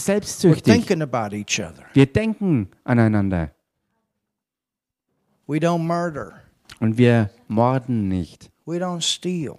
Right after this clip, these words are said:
Speaker 1: Wir stehlen nicht.
Speaker 2: We don't do that stuff.
Speaker 1: Wir tun nicht
Speaker 2: It's
Speaker 1: alles
Speaker 2: not our
Speaker 1: Zeug.
Speaker 2: nature.
Speaker 1: Das ist nicht unsere Natur.
Speaker 2: There's a lot of laws.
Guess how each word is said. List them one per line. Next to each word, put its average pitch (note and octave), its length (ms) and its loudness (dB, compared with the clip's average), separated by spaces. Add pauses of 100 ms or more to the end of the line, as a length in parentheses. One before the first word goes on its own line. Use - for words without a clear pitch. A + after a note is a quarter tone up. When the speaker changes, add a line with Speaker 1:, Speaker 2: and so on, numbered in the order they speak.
(200)
Speaker 1:
Wir G#2 200 -2
stehlen C3+ 480 -2
nicht. E2 420 -6 (2000)
Speaker 2:
We D#3+ 80 -12
don't E3+ 200 -8
do E3+ 200 -6
that G#2 100 -14
stuff. - 420 -18
Speaker 1:
Wir A2 140 -4
tun E3 280 -2
nicht F2 200 -6
Speaker 2:
It's F2+ 160 -4
Speaker 1:
alles E3+ 140 -2
Speaker 2:
not D3+ 100 -4
our D#3 60 -2
Speaker 1:
Zeug. - 100 -2
Speaker 2:
nature. - 280 -10 (220)
Speaker 1:
Das G2 180 -6
ist F#2+ 180 -8
nicht D3+ 320 -4
unsere G#2 380 -6
Natur. F2+ 520 -4 (2750)
Speaker 2:
There's A#3 220 0
a F3+ 80 -2
lot A#3+ 360 0
of B3+ 140 -4
laws. F#3+ 800 -2